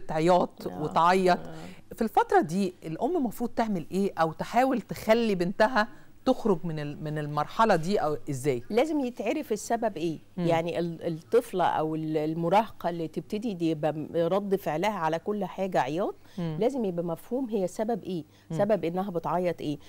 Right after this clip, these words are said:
Speaker 2: ممكن يكون تأثير أص-، أصدقائها عليها، ممكن يكون مع الدورة بتاعتها فدايمًا يبقى سهل تبقى حساسة، حد قال لها كلمة مش مبسوطة منها.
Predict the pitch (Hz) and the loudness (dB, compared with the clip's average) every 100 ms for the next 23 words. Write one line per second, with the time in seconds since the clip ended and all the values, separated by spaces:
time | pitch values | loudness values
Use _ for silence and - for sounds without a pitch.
0 | - - 220 247 185 170 208 208 208 - | -8 -2 -2 0 -2 -2 -2 -2 -2 -4
1 | - 208 202 131 160 - 165 143 - 175 | -4 -4 -2 0 -4 -4 -4 -4 -2 -2
2 | - 139 147 175 220 202 180 190 190 160 | 0 -2 0 0 -2 -2 -4 -4 -4 -6
3 | 156 208 196 180 185 185 156 175 185 175 | -6 -4 -2 -2 -2 -2 0 2 2 0
4 | - 143 190 - 175 - 160 185 180 170 | -4 -4 -4 -2 -2 -2 -2 -2 -2 -4
5 | - - 165 156 165 202 202 185 165 165 | -10 -8 -4 -2 -2 -2 0 2 2 2
6 | 156 165 160 - 160 - 202 202 196 180 | -2 -4 -4 -2 -6 -2 -2 0 0 -2
7 | - 170 - 156 180 170 202 190 175 165 | -2 -2 0 2 2 2 -2 -2 -2 -4
8 | - 160 156 - 214 175 196 220 214 | -6 -10 -10 -12 -6 -4 -2 -4 -4